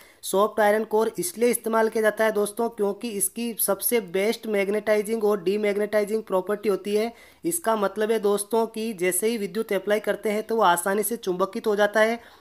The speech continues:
और विद्युत हटाते ही वो आसानी से विचुंबकित हो जाता है। तो, तो फ्रेंड, इस क्वेश्चन का आंसर हो जाएगा ऑप्शन सी। और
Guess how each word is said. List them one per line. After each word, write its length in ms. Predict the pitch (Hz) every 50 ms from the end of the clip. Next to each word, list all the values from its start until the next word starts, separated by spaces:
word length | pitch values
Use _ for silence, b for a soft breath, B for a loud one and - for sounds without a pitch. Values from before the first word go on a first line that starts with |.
| B B B -
और 180 | 185 208 220
विद्युत 400 | 196 170 185 170 170 214 240 -
हटाते 440 | 165 165 160 160 196 196 202 - 233
ही 80 | 240 240
वो 100 | 233 233
आसानी 360 | 202 190 - - 214 208 214
से 160 | 208 - 240 214
विचुंबकित 640 | 165 185 208 202 - 214 208 202 214 208 - 220 -
हो 80 | 190 175
जाता 260 | 170 165 165 - 165
है। 160 | 143 131 127 b b b b b b b -
तो, 80 | - _ _ _ _ _ -
तो 100 | - 220
फ्रेंड, 340 | 214 - 196 208 220 233 233 - 180
इस 160 | 190 180 -
क्वेश्चन 360 | - 214 214 - - 226 226
का 140 | 226 226 208
आंसर 240 | 208 214 220 226 220
हो 60 | 208
जाएगा 260 | 208 214 214 233 190
ऑप्शन 300 | 180 180 180 - - 226 214
सी। 400 | - - 208 208 226 254 254 B B B B B B B
और 280 | 185 202 226 233 -